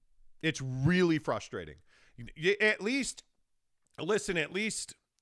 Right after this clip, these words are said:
Utah fans, at least, like, Clemson fa-, I'll give Clemson fan a lot of credit this year. They're owning how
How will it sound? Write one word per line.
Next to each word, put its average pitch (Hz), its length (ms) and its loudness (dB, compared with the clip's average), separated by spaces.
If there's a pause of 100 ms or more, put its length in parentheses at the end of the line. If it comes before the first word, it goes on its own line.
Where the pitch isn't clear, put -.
(280)
Utah 160 420 2
fans, 107 420 -4
at 139 220 -6
least, 196 480 -4 (1040)
like, 180 220 4
Clemson 220 480 -2
fa-, 180 160 0
I'll 208 140 6
give 233 200 -2
Clemson 190 460 -2
fan 156 220 0
a 131 60 -2
lot 143 340 4
of 143 60 2
credit 131 300 0
this - 240 -10
year. 78 220 -12 (2250)
They're 165 200 6
owning 143 460 4
how 160 340 0